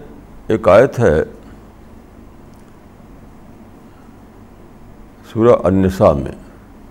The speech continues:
سورہ النساء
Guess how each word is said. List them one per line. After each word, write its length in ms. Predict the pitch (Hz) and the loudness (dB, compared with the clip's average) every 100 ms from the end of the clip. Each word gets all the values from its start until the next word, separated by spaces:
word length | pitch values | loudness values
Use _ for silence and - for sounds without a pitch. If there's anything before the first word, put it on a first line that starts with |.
| - - - - - - - - - - - - - - - - - - - - - - - - - - - - - - - | -20 -20 -20 -20 -20 -20 -20 -20 -20 -20 -20 -20 -20 -20 -20 -20 -20 -20 -20 -20 -20 -20 -20 -20 -20 -20 -20 -20 -20 -20 -8
سورہ 260 | 104 110 | -2 -2
النساء 640 | 82 90 85 85 78 60 | -2 -2 -4 -4 -4 -4